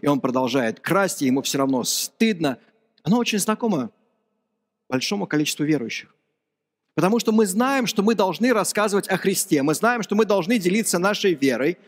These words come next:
нам стыдно от того, что мы не делимся нашей верой, но мы всё равно ничего не делаем по этому поводу.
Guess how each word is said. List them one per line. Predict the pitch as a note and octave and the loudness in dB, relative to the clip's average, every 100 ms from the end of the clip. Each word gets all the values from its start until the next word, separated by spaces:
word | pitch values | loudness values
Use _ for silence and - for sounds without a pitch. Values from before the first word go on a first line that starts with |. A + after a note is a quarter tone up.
| - - | -20 -8
нам | - F#3 E3+ | 0 0 0
стыдно | - - C#4 D4 B3+ | -4 -2 0 2 2
от | G#3 | 0
того, | G3+ F3+ F3 | 0 0 -2
что | - | 0
мы | D#3 D#3+ | 2 2
не | D#3 E3 | 2 0
делимся | D#3 E3 D3 C#3 | 2 2 0 -2
нашей | C#3+ C3+ - | -2 0 0
верой, | C3+ C3 A#2 A2+ _ _ _ _ _ _ _ _ _ _ | 0 0 0 -6 _ _ _ _ _ _ _ _ _ _
но | D#3+ | -2
мы | G3 | 0
всё | F#3 G3 | 0 -2
равно | G3+ | -2
ничего | D#3 C3 C#3+ | -2 -2 -2
не | C3+ | 0
делаем | B2+ C3 B2 | 2 0 -2
по | G2 | -4
этому | A2+ A2+ A2 | -4 -4 -4
поводу. | C3 A2 - | -4 -4 -8